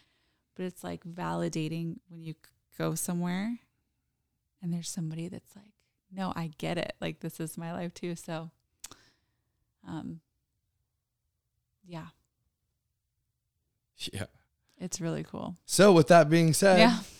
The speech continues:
Speaker 2: if you w-, wanna work with me,
Speaker 1: <laughs>
Speaker 2: make sure to get a hold of me at compassionate viking podcast at gmail dot com. I do a twenty-minute free phone consultation. If you're within the area, we can do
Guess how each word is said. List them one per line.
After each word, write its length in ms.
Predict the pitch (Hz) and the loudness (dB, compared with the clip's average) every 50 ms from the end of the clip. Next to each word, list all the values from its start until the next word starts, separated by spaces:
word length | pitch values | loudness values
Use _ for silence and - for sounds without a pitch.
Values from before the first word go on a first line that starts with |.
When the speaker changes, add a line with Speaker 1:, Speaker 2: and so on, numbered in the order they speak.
| - _ _ - _ | -20 _ _ -14 _
Speaker 2:
if 220 | - 151 143 135 143 | 6 6 6 6 6
you 100 | 156 147 | 2 2
w-, 280 | 135 139 135 127 123 123 | 2 4 4 4 4 4
wanna 240 | 120 123 123 117 | 6 6 4 4
work 240 | 107 120 170 180 - | 4 2 0 0 0
with 160 | 131 107 - | -2 -2 2
me, 220 | 120 113 120 185 196 - - - - - - - _ _ _ _ _ | 2 4 4 4 2 0 -4 -10 -14 -16 -18 -20 _ _ _ _ _
Speaker 1:
<laughs> 580 | - 277 - _ - - - _ _ _ _ | -20 -20 -16 _ -16 -18 -18 _ _ _ _
Speaker 2:
make 160 | 101 104 104 - | -2 0 0 0
sure 200 | - - 127 123 | 2 2 2 2
to 100 | 113 110 | 2 2
get 140 | 107 120 120 | 0 2 2
a 40 | 113 | 4
hold 180 | 120 139 156 156 | 4 4 4 4
of 60 | 147 | 4
me 140 | 135 127 123 | 4 2 2
at 80 | - - | 0 -2
compassionate 540 | - 107 101 113 117 117 110 - 127 107 | -6 -4 0 0 0 0 0 -2 -6 -4
viking 640 | 95 113 113 117 120 - - 131 120 120 123 135 - - _ _ _ _ _ _ _ _ _ _ _ _ _ - | -2 0 0 0 0 -2 -2 -2 -2 -2 -2 -4 -8 -14 _ _ _ _ _ _ _ _ _ _ _ _ _ -6
podcast 640 | - 117 107 107 - - 117 113 113 120 120 - - | -2 -2 -2 -2 -2 -2 -2 0 0 -2 -4 -4 -6
at 80 | 101 76 | -8 -6
gmail 360 | 101 98 101 104 104 104 104 | -4 -2 -2 0 0 0 0
dot 200 | 110 107 101 - | -2 -2 -4 -4
com. 360 | - - 107 113 143 180 165 - _ _ _ _ _ _ _ _ _ _ _ _ - - _ _ _ _ _ _ _ _ 92 | -6 -4 -2 -2 -2 -2 -4 -6 _ _ _ _ _ _ _ _ _ _ _ _ -20 -20 _ _ _ _ _ _ _ _ -6
I 120 | 92 92 95 | -4 -4 -2
do 180 | 95 98 95 95 | -2 -2 -2 -2
a 40 | |
twenty-minute 560 | 92 - - 113 104 101 101 104 101 101 - - | -4 -4 -4 -2 -2 0 0 0 -2 -2 -4 -6
free 460 | - 110 104 104 104 101 101 107 - - | -4 -2 0 0 0 0 0 -2 -4 -8
phone 320 | - - 107 104 104 104 | -8 -6 -4 -4 -4 -4
consultation. 840 | - - 107 107 101 - 113 101 - 113 117 113 - 160 160 170 165 - _ _ _ _ _ _ _ _ _ _ _ _ | -4 -4 -4 -4 -4 -6 -8 -4 -4 -2 -2 0 0 -2 -2 -2 -4 -8 _ _ _ _ _ _ _ _ _ _ _ _
If 180 | 101 92 - - | -12 -12 -8 -4
you're 220 | 95 92 92 92 | -2 0 0 0
within 320 | 90 95 95 - 104 98 95 | 0 -2 -4 -4 -2 -2 0
the 100 | 92 82 | 0 0
area, 480 | 92 95 95 104 117 123 139 147 135 - | 0 0 0 0 0 0 0 -2 -2 -6
we 260 | - 98 101 95 87 | -4 -4 -2 -2 -4
can 280 | - - - 90 90 90 | -4 -6 -4 -4 -2 -2
do 680 | 87 92 92 92 90 90 87 87 87 87 85 85 - | -2 0 0 0 0 0 -2 -2 -4 -4 -6 -8 -10